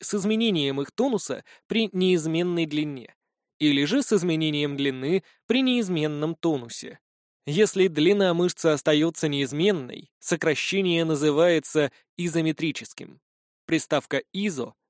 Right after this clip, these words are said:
означает единообразие, неизменность.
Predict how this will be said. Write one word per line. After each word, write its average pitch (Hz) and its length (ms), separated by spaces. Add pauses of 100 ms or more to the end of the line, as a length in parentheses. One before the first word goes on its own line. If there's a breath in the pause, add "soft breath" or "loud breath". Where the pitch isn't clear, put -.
(120)
означает 151 640
единообразие, 147 1080 (260)
неизменность. 180 1040